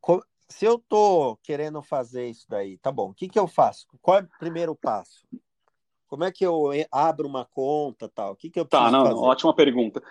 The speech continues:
Speaker 2: Bom, é, é super simples, tá? Se cadastrar no site da, da eToro. É, basicamente, é, é acessar a parte de abrir conta no site da eToro.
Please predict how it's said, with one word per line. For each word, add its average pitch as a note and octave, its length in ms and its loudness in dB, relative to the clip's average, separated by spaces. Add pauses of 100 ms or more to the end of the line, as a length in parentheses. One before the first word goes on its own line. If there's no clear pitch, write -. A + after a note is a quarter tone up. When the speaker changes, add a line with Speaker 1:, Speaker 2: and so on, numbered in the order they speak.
(260)
Speaker 2:
Bom, D#3 300 6
é, C#3 460 8
é E3 60 0
super A#3+ 280 -4
simples, G3 560 -6
tá? D#3 220 -4
Se - 160 -14
cadastrar C#3 520 2
no B2 100 -2
site B2 380 0
da, A#2+ 440 2
da B2 180 4
eToro. D3+ 440 2 (520)
É, C3+ 360 8
basicamente, D#3 1400 0
é, B2+ 840 0 (120)
é A#2+ 80 -6
acessar D#3+ 720 2 (100)
a C3 240 4
parte C#3+ 380 0
de C3 300 -2
abrir C3+ 300 2
conta F#3+ 420 4
no C3+ 120 -4
site C3+ 380 -4
da C3+ 120 2
eToro. F3 380 -2